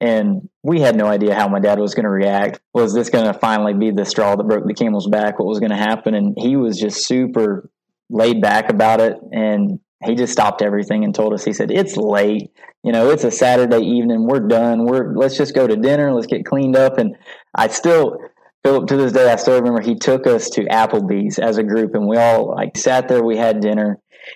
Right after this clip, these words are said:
and, and we just had a good evening. And the next day,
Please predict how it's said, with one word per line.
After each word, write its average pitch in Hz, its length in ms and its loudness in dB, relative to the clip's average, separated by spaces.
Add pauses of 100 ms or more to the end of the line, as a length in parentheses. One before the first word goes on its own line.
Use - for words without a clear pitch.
(140)
and, 113 520 2 (880)
and 135 120 2
we 147 80 2
just 160 160 -2
had 160 120 2
a 156 60 0
good 156 160 0
evening. 107 340 -2 (320)
And 110 480 0 (240)
the 113 160 0
next 127 380 0
day, 107 520 2